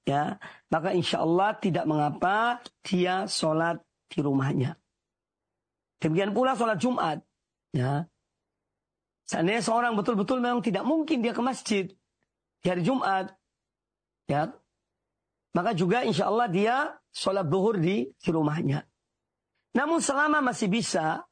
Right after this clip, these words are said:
ya, misalnya seorang, dia masih bisa didorong di, dengan kursi roda, ya, dibawa oleh misalnya anaknya atau keluarganya ke masjid di hari Jumat,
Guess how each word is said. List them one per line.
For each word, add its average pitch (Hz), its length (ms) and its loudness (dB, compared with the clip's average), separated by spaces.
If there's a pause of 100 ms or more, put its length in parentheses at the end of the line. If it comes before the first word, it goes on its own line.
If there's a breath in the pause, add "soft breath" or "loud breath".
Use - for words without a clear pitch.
ya, 147 160 -2
misalnya 208 400 0
seorang, 196 480 0 (640)
dia 240 160 2
masih 233 320 0
bisa 262 640 0
didorong 226 720 2
di, 185 160 2
dengan 208 240 0
kursi 226 320 -2
roda, 190 480 0 (400)
ya, 147 240 0 (680 soft breath)
dibawa 214 480 2
oleh 220 160 2
misalnya 214 520 0
anaknya 233 600 0
atau 180 160 -4
keluarganya 220 800 0
ke - 120 -2
masjid 214 400 -2
di 160 120 -2
hari 170 160 0
Jumat, 151 400 -2